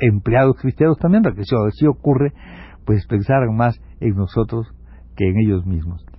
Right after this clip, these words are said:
Así ocurre, estamos ahí muchos, muchos días, muchos días, pues sin otra, sin ningún, sin nada de poder leer, nada de esto, y nos teníamos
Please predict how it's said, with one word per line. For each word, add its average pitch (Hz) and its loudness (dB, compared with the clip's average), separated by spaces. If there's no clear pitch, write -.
Así 180 4
ocurre, 175 2
estamos 160 -4
ahí 131 0
muchos, 143 -2
muchos 135 -2
días, 135 0
muchos 120 -4
días, 135 0
pues 208 2
sin 120 0
otra, 127 -2
sin 117 0
ningún, 117 0
sin 113 0
nada 120 2
de 101 -8
poder 101 -4
leer, 131 0
nada 110 -6
de 131 -6
esto, 151 -6
y 170 4
nos 151 0
teníamos 143 0